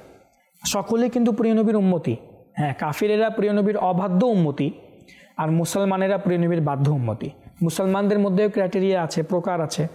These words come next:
যারা নাফরমান তারা অবাধ্য, আবার যারা ভালো মুসলমান তারা প্রিয় নবীর, আহ, বাধ্য এবং প্রিয় উম্মতি। এদের সকলের আমলনামা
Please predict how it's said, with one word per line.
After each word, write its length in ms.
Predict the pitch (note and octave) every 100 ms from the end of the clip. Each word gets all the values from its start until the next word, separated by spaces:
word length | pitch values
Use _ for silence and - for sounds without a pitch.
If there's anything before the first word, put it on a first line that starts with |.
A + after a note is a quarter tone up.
| - - -
যারা 180 | D#3+ E3
নাফরমান 600 | E3 D#3+ F3+ F#3 F#3 F3+
তারা 240 | E3+ D#3 D3
অবাধ্য, 480 | C#3+ D3 C#3+ D3 D#3+ - - - _ _
আবার 240 | - D3+ D3+
যারা 400 | D3+ D3+ D3 C#3 B2+
ভালো 260 | E3 G3
মুসলমান 580 | G3+ F#3 F#3 E3+ E3 D3+
তারা 340 | C3+ C#3 C#3 - - - A3+ D#3+
প্রিয় 180 | E3 E3
নবীর, 300 | D#3+ D#3+ D#3 - - - -
আহ, 380 | C#3+ C3+ C3 B2
বাধ্য 440 | C#3+ E3 D#3+ G3
এবং 220 | F#3 F3+ E3+
প্রিয় 220 | F3 G#3 G#3+ G3+ - -
উম্মতি। 440 | F#3+ F#3+ F3+ F3 E3 - - - - - _
এদের 240 | A3+ A#3 C4+
সকলের 680 | - A#3 A3+ C#4+ D#4 D4 B3
আমলনামা 720 | G#3 G#3+ A3 G3+ F3 C#3+